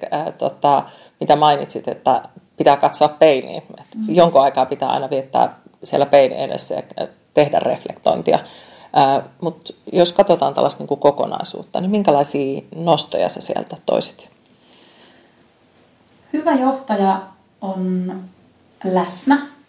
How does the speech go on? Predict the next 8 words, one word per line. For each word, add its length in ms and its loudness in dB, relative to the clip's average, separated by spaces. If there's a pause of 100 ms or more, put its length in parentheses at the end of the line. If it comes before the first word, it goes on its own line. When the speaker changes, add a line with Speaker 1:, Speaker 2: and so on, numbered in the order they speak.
(600)
Speaker 2:
Ää, 420 -12
hän 180 -2
vastaa 340 0
tietynlaisesti 720 -6
siitä, 320 -6
että 120 -8 (100)
pitää 260 -2
pystyä, 520 -4